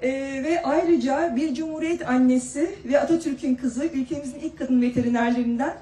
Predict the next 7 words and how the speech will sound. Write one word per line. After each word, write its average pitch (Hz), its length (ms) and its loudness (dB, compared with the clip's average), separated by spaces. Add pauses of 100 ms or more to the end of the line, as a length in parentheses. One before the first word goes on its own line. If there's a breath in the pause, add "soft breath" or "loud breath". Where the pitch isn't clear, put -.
(280 loud breath)
Meliha 285 400 0
Öktem'in 294 440 2 (360 loud breath)
Türkiye'nin 330 500 4
kültür 330 320 0
mirası 262 440 0
eserlerinin 262 600 0
yapımcısı, 247 720 -4